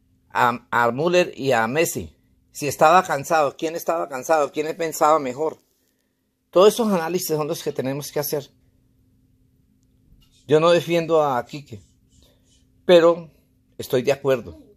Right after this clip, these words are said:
Le faltó personalidad. Si Messi no quería entrenar, se quería ir a un crucero, sáquelo.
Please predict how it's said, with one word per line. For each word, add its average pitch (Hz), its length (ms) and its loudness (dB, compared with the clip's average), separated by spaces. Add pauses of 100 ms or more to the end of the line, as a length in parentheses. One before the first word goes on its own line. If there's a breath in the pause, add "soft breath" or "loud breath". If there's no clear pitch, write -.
(840)
Le 123 160 0
faltó 117 320 -2
personalidad. 107 760 -2 (720)
Si - 240 -6
Messi 156 420 0
no 127 180 -6
quería 147 280 -4
entrenar, 143 560 -8 (460)
se - 220 -6
quería 117 260 0
ir 139 140 2
a - 20 0
un 143 80 -4
crucero, 139 340 2
sáquelo. 196 540 -4